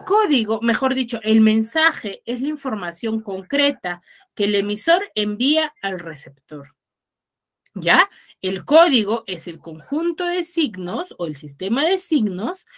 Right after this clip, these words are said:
lingüísticos que usamos para comunicarnos, ¿ya? Para comunicarnos. Entonces, mejor dicho, relacionado con el idioma. Ahora, el canal es el medio por el cual viaja o llega el mensaje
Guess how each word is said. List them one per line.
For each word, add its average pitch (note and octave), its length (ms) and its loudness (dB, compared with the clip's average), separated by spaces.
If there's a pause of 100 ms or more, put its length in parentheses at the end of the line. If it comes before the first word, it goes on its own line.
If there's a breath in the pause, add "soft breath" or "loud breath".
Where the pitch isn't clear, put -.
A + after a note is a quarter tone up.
(140 loud breath)
lingüísticos C#4+ 760 0 (100)
que F#3+ 240 2 (280)
usamos C#4 680 2
para D#3+ 440 -4
comunicarnos, A3 1200 2 (340)
¿ya? A#3 240 2
Para F3+ 240 2
comunicarnos. D3 960 -2 (300 loud breath)
Entonces, G#3 560 -4
mejor B3 480 2
dicho, A#3+ 320 -2
relacionado A3 720 -4
con F3+ 180 -8
el C#4 220 4 (520)
idioma. G#3+ 640 4 (280)
Ahora, G3+ 520 0 (440 soft breath)
el E4+ 260 2
canal D4 540 2
es A3 240 -6
el F3 160 -10
medio B3+ 500 -4
por C#4+ 160 -6
el D4 180 -4
cual A3 360 0
viaja A#3+ 920 2
o F#3 140 -8
llega A3+ 460 -4
el B3+ 100 -4
mensaje C4 720 -6